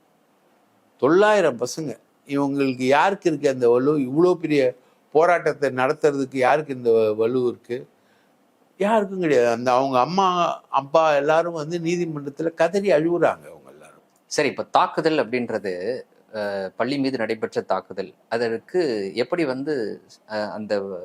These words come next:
Speaker 2: குழந்தையோட அம்மாவை வந்து முதல் குற்றம் சாட்டப்பட்ட நபரா சேர்க்கிறாங்க? அவங்க ஏதாவது தாக்குதல்ல ஈடுபட்டாங்களா அவங்க?
Speaker 1: அவங்க தாக்குதல்ல ஈடுபட்ட மாதிரி எல்லாம் கிடையாது.
Speaker 2: ம்.
Speaker 1: அவங்க சொல்லி அவரோட, அவங்களுடைய தம்பி வந்து, தம்பி, கணவர்,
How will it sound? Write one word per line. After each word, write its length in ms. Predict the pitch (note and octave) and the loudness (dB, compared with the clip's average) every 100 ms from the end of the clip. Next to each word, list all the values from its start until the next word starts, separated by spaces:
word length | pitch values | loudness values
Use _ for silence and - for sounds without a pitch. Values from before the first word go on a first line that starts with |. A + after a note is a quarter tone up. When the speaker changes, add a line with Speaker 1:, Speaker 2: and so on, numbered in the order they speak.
| F2 - | -16 -4
Speaker 2:
குழந்தையோட 600 | B2 C3+ C#3 A#2+ A2+ A2+ - | 0 2 2 2 2 -2 -4
அம்மாவை 520 | A2+ C3+ E3 F3 C#3+ | -4 -2 2 4 2
வந்து 360 | G#2+ G#2+ C3+ D#3 _ - | -2 -6 -8 -10 _ -8
முதல் 500 | B2 E3 D3+ A2 F#2+ | -2 0 0 -4 -8
குற்றம் 260 | A2 B2 A2 | -6 -4 -2
சாட்டப்பட்ட 400 | G2+ - F#2 F2+ | -4 -6 -12 -14
நபரா 260 | F2+ F#2 - | -8 -8 -8
சேர்க்கிறாங்க? 420 | F2 - E2 - _ _ | -12 -12 -14 -16 _ _
அவங்க 240 | G#2+ A2+ | -2 0
ஏதாவது 320 | G#2+ B2 C3+ A2+ | 0 0 0 0
தாக்குதல்ல 400 | A2 A#2+ A2 G2 | 0 0 -4 -6
ஈடுபட்டாங்களா 580 | G#2 C#3 G#2+ G2 F#2 F2+ | -4 -2 -2 -4 -6 -8
அவங்க? 260 | - - | -8 -2
Speaker 1:
அவங்க 340 | F3 G3+ A3+ G#3+ | 0 2 2 2
தாக்குதல்ல 680 | G3+ G3 G3+ G#3 G#3 F#3+ | 2 0 0 0 2 2
ஈடுபட்ட 480 | F3+ F3+ E3+ E3 D#3+ | 2 0 -2 -2 -2
மாதிரி 240 | D#3 D3+ | -2 -2
எல்லாம் 240 | C#3+ C#3+ C#3 | 0 0 0
கிடையாது. 340 | B2 G#2 F2 - | 0 0 -2 -10
Speaker 2:
ம். 60 | - _ _ | -20 _ _
Speaker 1:
அவங்க 360 | D#2+ G#2 G#2+ G#2+ | -2 0 -2 -4
சொல்லி 840 | - G#2 G#2+ B2+ C#3+ F3 A3 A3+ _ _ _ - | -4 -8 -4 0 2 2 0 -8 _ _ _ -2
அவரோட, 840 | A#2+ A#2+ B2 A#2+ A2+ A2+ A2 G#2+ A2 A#2+ | 2 4 4 4 4 6 4 2 2 2
அவங்களுடைய 800 | A#2+ A#2 A#2 A2+ A2 G#2 G2+ | 0 0 0 2 2 2 -2
தம்பி 420 | - B2 D#3+ F3 D#3 | -2 -2 0 0 2
வந்து, 500 | B2 A#2+ B2 D#3+ - | 2 -2 -2 -4 0
தம்பி, 600 | - C3 C3+ D3+ F#3 - _ _ _ | -2 0 -2 0 -2 -6 _ _ _
கணவர், 720 | - C3 C#3+ C3+ B2 D3+ E3 | -2 0 2 2 4 2 0